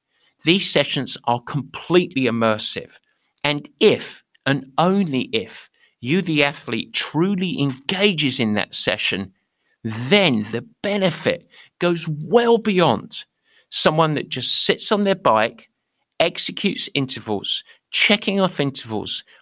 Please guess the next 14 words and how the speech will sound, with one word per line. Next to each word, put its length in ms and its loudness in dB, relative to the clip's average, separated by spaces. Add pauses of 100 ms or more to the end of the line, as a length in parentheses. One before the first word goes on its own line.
(140)
while 200 4
being 200 -4
just 320 0 (120)
locked 460 2
into 320 -2
a 60 0
power, 460 -4 (720)
with 260 0 (140)
no 220 4
real 400 4
emphasis 580 -6 (100)
on 180 0
the 80 2
how. 460 -2